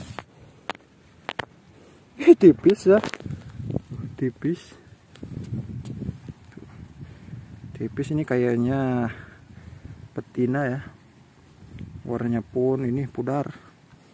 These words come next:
Oke, gak apa-apa, ya, kita ambil dulu, nih. Oke, ini dia, ya. Tuh, kita dapet tiga ekor.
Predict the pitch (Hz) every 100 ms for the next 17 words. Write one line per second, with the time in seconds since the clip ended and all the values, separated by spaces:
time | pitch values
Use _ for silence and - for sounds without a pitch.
0 | - - - - - - - - - 147
1 | 127 117 117 123 127 123 123 - 143 127
2 | 117 120 135 120 - - - - - -
3 | - - - 117 117 120 143 135 139 -
4 | - - - - - - - 131 123 123
5 | 147 143 156 147 - 135 131 123 139 123